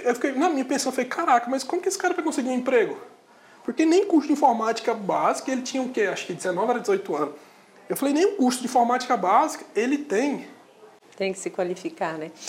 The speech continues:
Speaker 1: É, então, assim,
Speaker 2: É,
Speaker 1: fica
Speaker 2: é.
Speaker 1: difícil arrumar emprego.
Speaker 2: Com certeza. Agora, a gente tem um problema social também muito grande, que é a falta de acesso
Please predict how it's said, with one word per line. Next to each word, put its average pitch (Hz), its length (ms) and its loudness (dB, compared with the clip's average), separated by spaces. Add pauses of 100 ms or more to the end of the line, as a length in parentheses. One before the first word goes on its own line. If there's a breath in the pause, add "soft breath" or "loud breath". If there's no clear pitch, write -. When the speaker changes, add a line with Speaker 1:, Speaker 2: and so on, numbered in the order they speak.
Speaker 1:
É, 233 80 2
então, 320 200 0
assim, 403 100 2
Speaker 2:
É, 381 100 6
Speaker 1:
fica 277 140 -2
Speaker 2:
é. 262 40 -2
Speaker 1:
difícil 381 300 2
arrumar 320 160 2
emprego. 165 460 0 (200)
Speaker 2:
Com 226 160 0
certeza. 220 540 0
Agora, 202 420 2
a 196 60 -2
gente 247 240 -4
tem 330 140 0
um 320 40 2
problema 180 400 0
social 175 480 -2
também 160 220 -4
muito 156 240 -6
grande, 175 420 -2 (360 loud breath)
que 196 180 2
é 208 180 6
a 220 80 4
falta 233 440 -2
de 220 80 0
acesso 226 640 0